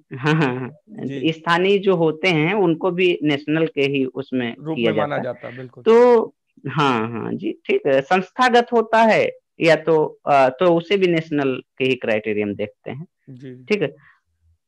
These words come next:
Speaker 1: तो, अ, क्या किए, पहले हम नेशनल और इंटरनेशनल का चुनाव किए कि किसमें करवाना। दूसरे, हमने देखा कि वो जिस पेपर को, जिस जर्नल को हम, अ, चयनित किए हैं, वो यूजीसी अप्रूव्ड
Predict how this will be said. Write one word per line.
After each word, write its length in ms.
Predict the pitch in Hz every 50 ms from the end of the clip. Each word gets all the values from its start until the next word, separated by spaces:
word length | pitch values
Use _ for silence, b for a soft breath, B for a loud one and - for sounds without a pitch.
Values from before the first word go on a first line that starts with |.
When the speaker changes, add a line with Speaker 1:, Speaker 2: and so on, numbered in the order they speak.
| _ _ _ -
Speaker 1:
तो, 360 | 220 226 233 240 240 240 226
अ, 440 | - - _ - 170 165 165 160 160 160 - _ -
क्या 320 | - - 156 - 196 196
किए, 220 | 202 202 208 214 214
पहले 300 | 214 190 185 180 180 196
हम 340 | 190 185 185 180 180 - -
नेशनल 460 | - 165 156 156 156 175 175 180 175
और 140 | 170 160 156
इंटरनेशनल 760 | 147 135 127 135 135 147 151 156 - - 165 160 160 160 - - _ _ _ _ _ _ -
का 80 | 170
चुनाव 340 | 165 165 - 160 160 160 165
किए 240 | 165 165 180 170 165
कि 120 | 165 - 143
किसमें 380 | - 156 143 - 143 156 170
करवाना। 500 | 165 175 175 175 175 175 175 175 175 170
दूसरे, 400 | 160 151 156 147 147 - 160 170
हमने 300 | 165 156 151 151 147 147
देखा 300 | 143 143 131 127 - 170
कि 160 | 165 - - 165
वो 160 | 160 160 - -
जिस 240 | 143 135 147 156 -
पेपर 440 | - 165 160 160 - 165 160 160 156 _ _
को, 240 | - 156 156 160 156
जिस 240 | 151 143 165 147 147
जर्नल 340 | 151 156 147 143 147 160 165
को 160 | 160 165 170
हम, 300 | 165 165 160 156 143 - _ _ _ _ -
अ, 320 | 139 135 127 123 120 120 117 - _ _ _ -
चयनित 400 | - 143 131 131 139 170 165 160
किए 340 | - - 131 131 135 156 185
हैं, 320 | 196 185 180 185 196 208 _ _ -
वो 300 | 147 156 165 170 - - -
यूजीसी 520 | 147 147 143 139 143 180 190 190 - 196
अप्रूव्ड 460 | 175 156 - - 170 180 196 196 180